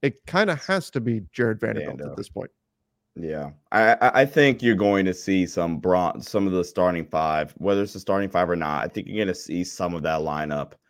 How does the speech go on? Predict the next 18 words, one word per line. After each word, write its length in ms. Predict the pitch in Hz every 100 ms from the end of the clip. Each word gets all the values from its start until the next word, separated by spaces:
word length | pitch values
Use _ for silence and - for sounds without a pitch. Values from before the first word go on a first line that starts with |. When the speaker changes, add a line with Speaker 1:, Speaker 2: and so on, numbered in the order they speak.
| _ _ _
Speaker 2:
um, 480 | 78 82 76 67 65 _ _ _ -
throughout 280 | 113 104 98
these 200 | 107 101
next 200 | 92 -
few 120 | 95
games, 280 | 85 85 -
especially 540 | - 139 120 - 95
if, 120 | 85
if 180 | - 78
Cam 260 | - 90 80
Reddish 220 | 73 -
is 100 | 76
gonna 220 | 80 73
miss. 400 | 73 67 - - _ _ _ -
Um, 440 | 76 73 65 64 _ _ _
I, 300 | 85 90 90 -
I 120 | 87
think, 340 | - 82 73